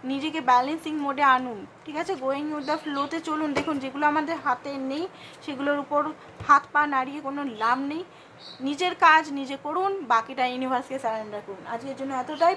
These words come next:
পার্সোনাল রিডিং যারা নিতে চাইছেন প্লিজ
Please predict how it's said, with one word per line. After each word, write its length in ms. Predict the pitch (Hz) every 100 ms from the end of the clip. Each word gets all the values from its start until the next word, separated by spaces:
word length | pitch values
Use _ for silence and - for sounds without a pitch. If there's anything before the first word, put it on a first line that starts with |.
| -
পার্সোনাল 480 | 320 359 392 392
রিডিং 320 | 381 320 359 349
যারা 260 | 330 330
নিতে 280 | 339 311 349
চাইছেন 520 | 330 320 311 - 381 185 - - -
প্লিজ 260 | 339 392